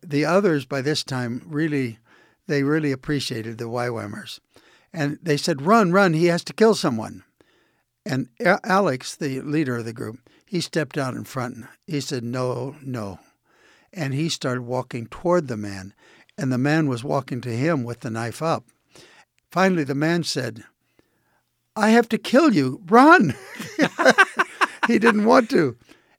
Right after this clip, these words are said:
And he, he pointed at him and he said, "Not tonight.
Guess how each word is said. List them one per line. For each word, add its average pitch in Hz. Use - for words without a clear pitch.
And 151
he, 156
he 160
pointed 196
at 180
him 156
and 131
he 123
said, 127
"Not 147
tonight. 147